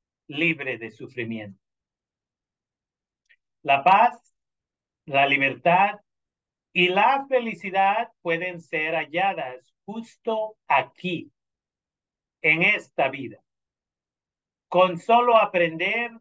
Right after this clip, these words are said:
el arte de manejar nuestro sufrimiento. Gracias a que tenemos un cuerpo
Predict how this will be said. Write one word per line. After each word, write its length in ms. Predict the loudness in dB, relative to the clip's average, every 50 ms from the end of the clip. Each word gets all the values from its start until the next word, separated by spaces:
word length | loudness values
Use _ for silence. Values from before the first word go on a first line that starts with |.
| _ _
el 240 | -6 -4 -4 -2 -2
arte 680 | 0 0 0 -2 -4 -8 _ -14 -12 -12 -12 -14 -16 -20 -20 _ _ _ _ _ _ _ _
de 140 | -8 -6 -4
manejar 840 | -2 -2 -2 -2 -2 -2 -4 -4 -2 -2 0 0 0 0 -2 -6 -8 _ _
nuestro 520 | -12 -8 -8 -8 -8 -8 _ -14 -12 -12 -12
sufrimiento. 720 | -10 -12 -14 -14 -14 -14 -12 -10 -10 -10 -10 -12 -14 -20 _ _ _ _ _ _ _ _ _ _ _ _ _ _ _ _ _ _ _ _ _ _ _ _ _ _ _ _ _ _ _ _ _ _ _ _ _ _ _ _
Gracias 760 | 2 4 6 6 6 4 0 0 2 4 4 4 2 0 -4 -2
a 160 | 0 0 0
que 140 | 0 0 -2
tenemos 640 | 0 0 0 2 0 0 0 0 -2 -4 -4 -4 -6
un 240 | -6 -6 -6 -6 -10
cuerpo 800 | _ -2 0 0 0 -2 -8 _ -14 -12 -10 -10 -10 -12 -12 -16